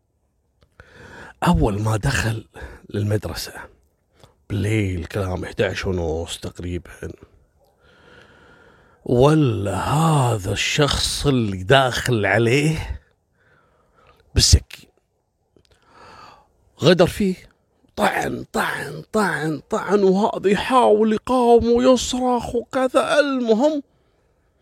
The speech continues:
هذا اللي المجرم هرب وقفز من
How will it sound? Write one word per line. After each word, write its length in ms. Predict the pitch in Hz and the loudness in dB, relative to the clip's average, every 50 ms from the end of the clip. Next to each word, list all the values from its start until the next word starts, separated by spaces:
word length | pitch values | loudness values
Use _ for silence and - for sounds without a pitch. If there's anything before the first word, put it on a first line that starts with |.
| _ _ _ - | _ _ _ -6
هذا 440 | - - 240 262 285 294 247 254 254 | 0 2 4 6 6 6 6 6 6
اللي 600 | 226 220 214 196 196 190 185 180 175 147 - - | 6 4 0 -2 -2 -2 -2 -2 -4 -4 -4 -2
المجرم 760 | 165 170 175 170 196 240 262 190 208 190 180 202 240 240 247 _ _ _ _ _ _ _ _ _ _ _ _ _ _ _ _ _ _ _ _ _ _ _ _ _ _ _ _ - | 0 0 0 2 2 2 2 4 4 4 6 4 4 0 -4 _ _ _ _ _ _ _ _ _ _ _ _ _ _ _ _ _ _ _ _ _ _ _ _ _ _ _ _ 0
هرب 480 | - 185 240 262 277 285 269 214 208 | 4 6 8 8 8 8 6 4 0
وقفز 1040 | 196 202 196 190 185 160 - - _ _ - 233 254 220 240 254 269 254 208 214 214 | -6 -6 -6 -6 -6 -8 -10 -16 _ _ -2 0 0 2 2 2 2 2 0 -2 -2
من 360 | 196 226 233 254 269 269 262 | 0 2 2 4 2 2 0